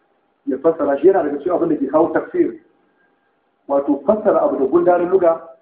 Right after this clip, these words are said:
ba tare da neman shari'a da magabata ba. Kana ganin aya kawai ɗauki tafsiri, ka zama menene mai sahabbai suka faɗa, mai tabi'ai suka faɗa,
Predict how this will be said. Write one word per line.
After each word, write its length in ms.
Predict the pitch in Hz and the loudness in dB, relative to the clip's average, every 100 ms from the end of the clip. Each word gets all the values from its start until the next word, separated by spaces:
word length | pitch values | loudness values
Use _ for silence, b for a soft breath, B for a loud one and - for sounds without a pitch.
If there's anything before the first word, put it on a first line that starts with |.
| _ _ | _ _
ba 160 | - 143 143 | -6 -4 0
tare 220 | 151 175 | 0 0
da 80 | 151 | -2
neman 260 | 170 185 | -2 -2
shari'a 400 | 185 156 170 147 | 0 2 4 2
da 60 | 139 | 0
magabata 500 | 160 156 147 - 127 | -2 0 0 -2 -2
ba. 220 | 127 123 - _ _ _ _ _ _ _ _ _ _ _ - | -2 -4 -10 _ _ _ _ _ _ _ _ _ _ _ -2
Kana 220 | 196 165 | 0 2
ganin 240 | 190 196 | 0 -2
aya 220 | 190 196 156 | -2 -2 -2
kawai 180 | 170 160 | -4 -4
ɗauki 240 | - - | -6 -8
tafsiri, 440 | 196 - 160 - - | -14 -16 -18 -20 -16
ka 60 | 143 | -12
zama 140 | 160 156 | -10 -8
menene 320 | 147 196 170 | -4 -4 -4
mai 160 | 156 | -6
sahabbai 300 | 151 143 185 | -2 0 0
suka 140 | 190 165 | -2 -2
faɗa, 220 | 139 143 - _ _ _ _ _ _ _ - | -4 -6 -8 _ _ _ _ _ _ _ -4
mai 220 | 165 165 | 0 0
tabi'ai 400 | 165 - - 190 - | 2 0 0 -2 -2
suka 80 | - | -6
faɗa, 240 | 151 156 | -6 -6